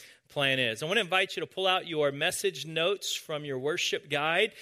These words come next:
We're doing things a little differently today. You'll figure it out towards the end of the service. We'll have a little bit more of worship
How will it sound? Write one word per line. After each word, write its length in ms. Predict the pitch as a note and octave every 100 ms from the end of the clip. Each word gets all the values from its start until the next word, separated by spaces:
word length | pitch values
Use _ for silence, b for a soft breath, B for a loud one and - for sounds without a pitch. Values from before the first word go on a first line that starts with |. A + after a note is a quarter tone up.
| B
We're 100 | C#3
doing 220 | C#3 F3 F3
things 200 | F3+ D#3
a 60 |
little 180 | D#3 F3
differently 520 | C3+ F3 F#3+ F3+ F#3
today. 380 | E3+ E3+ F3 F3
You'll 180 | D#3+ D3
figure 340 | - E3 E3
it 80 | D#3+
out 320 | D#3 D#3 -
towards 280 | - D3+ B2+
the 180 | C#3 C#3+
end 160 | E3
of 100 | E3
the 60 | C#3+
service. 440 | - D#3+ D#3 D#3
We'll 60 | C#3+
have 80 | C3+
a 60 |
little 180 | C#3 D3+
bit 140 | D3 D3
more 260 | D3 C#3+
of 100 | C3+
worship 600 | B2+ D3 D#3+ - E3 D3+